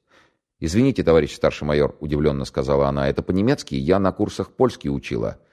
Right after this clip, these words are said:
Шеф чуть повел подбородком в сторону Дорина. Тот понял. Вышел из-за сейфа, прошептал, говорить не мог, горло перехватило.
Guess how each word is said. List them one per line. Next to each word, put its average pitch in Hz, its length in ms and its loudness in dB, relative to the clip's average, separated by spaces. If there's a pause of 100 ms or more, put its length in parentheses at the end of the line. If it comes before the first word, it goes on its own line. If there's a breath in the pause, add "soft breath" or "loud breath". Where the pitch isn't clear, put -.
(160)
Шеф - 420 -2
чуть - 360 -6
повел 95 300 4
подбородком 78 600 0
в - 40 -14
сторону 76 380 0
Дорина. 62 540 -2 (120)
Тот - 240 0
понял. 60 380 -4 (380)
Вышел 85 500 2
из-за 76 220 -2
сейфа, 117 640 0
прошептал, 78 560 -2
говорить 78 340 0
не 80 60 -2
мог, 62 260 -4
горло 71 320 0
перехватило. 62 800 -6